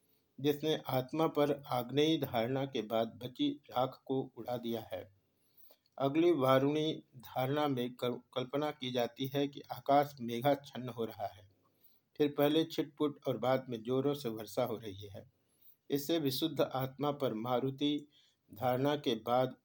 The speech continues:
बची भस्मीभूत कर्मों की राख धुल गई है और आत्मा पूर्ण रूप से निर्मल हो गई है। इस विशुद्ध आत्मा का ध्यान करें। ध्यान के संकोच की एक प्रणाली विष्णु पुराण में पाई जाती है।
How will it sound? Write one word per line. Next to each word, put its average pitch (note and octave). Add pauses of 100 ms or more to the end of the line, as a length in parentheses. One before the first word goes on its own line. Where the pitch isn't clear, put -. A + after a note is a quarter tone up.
(120)
बची D3
भस्मीभूत C3
कर्मों B2
की G#2+
राख A#2
धुल B2+
गई G#2+
है G2+ (580)
और C#3
आत्मा C#3
पूर्ण D3
रूप B2
से B2
निर्मल A2+
हो A#2
गई G#2
है। A2 (560)
इस D#3+
विशुद्ध C#3
आत्मा C#3
का B2+
ध्यान A#2+
करें। G#2 (800)
ध्यान D3
के E3+
संकोच D3+
की -
एक C#3+
प्रणाली B2
विष्णु C#3
पुराण B2
में C#3
पाई A2+
जाती A2+
है। G#2+